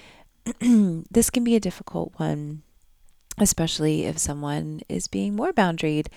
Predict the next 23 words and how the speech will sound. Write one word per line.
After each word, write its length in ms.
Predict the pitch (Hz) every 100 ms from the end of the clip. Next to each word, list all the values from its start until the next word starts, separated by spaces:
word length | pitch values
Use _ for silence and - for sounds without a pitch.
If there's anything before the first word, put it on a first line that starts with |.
| - - _
than 220 | - 165
you 160 | 151 151
might 500 | 147 - - - - _
be. 540 | 156 156 - 165 180 -
You 140 | 165 160
might 220 | 160 -
feel 180 | 170 156
self-conscious 760 | - - - 226 233 220 -
about 400 | 202 190 180 180
that. 500 | - 165 160 160 156 - - - - - - _ -
Um, 240 | 165 165
we 180 | 165 -
all 280 | 165 165 175
have 280 | 170 165
our 160 | 160 -
own 300 | 156 147 147
feelings. 800 | - - 139 - - - - - - - - - - - -
Some 460 | - - - 247
examples 540 | 262 247 170 156 160 -
of 140 | 143
that 300 | 151 147 -
might 260 | 170 175 -
be 560 | 175 165 165 165 175